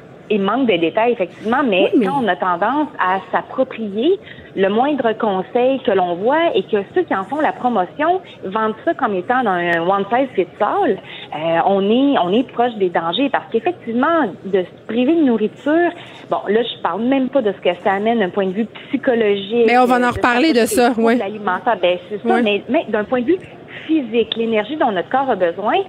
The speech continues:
Speaker 1: euh, ben, effectivement, on s'approche des, des étourdissements, des faiblesses, euh, on n'a pas de concentration. Euh, donc, c'est, c'est vraiment tout ça est à prendre en considération parce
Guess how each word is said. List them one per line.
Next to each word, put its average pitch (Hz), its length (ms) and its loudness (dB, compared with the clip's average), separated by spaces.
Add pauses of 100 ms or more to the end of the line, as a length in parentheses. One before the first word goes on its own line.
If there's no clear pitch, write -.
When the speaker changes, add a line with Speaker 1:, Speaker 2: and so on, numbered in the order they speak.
(400)
Speaker 1:
euh, 180 240 2
ben, 185 300 2
effectivement, 233 520 -2
on 320 120 2
s'approche 240 340 -2
des, 190 160 -2
des 175 300 0
étourdissements, 254 880 0
des 185 140 2
faiblesses, 226 600 0 (180)
euh, 170 240 2
on 165 240 2
n'a 170 120 0
pas 254 100 -2
de 254 100 -6
concentration. 220 1120 0 (420)
Euh, 170 400 2
donc, 208 240 0 (200)
c'est, 214 200 -4
c'est 196 60 0
vraiment 208 280 0
tout - 180 -12
ça 320 80 -4
est - 100 -2
à 156 60 -2
prendre 269 200 0
en 196 60 -2
considération 185 760 0
parce 156 140 -2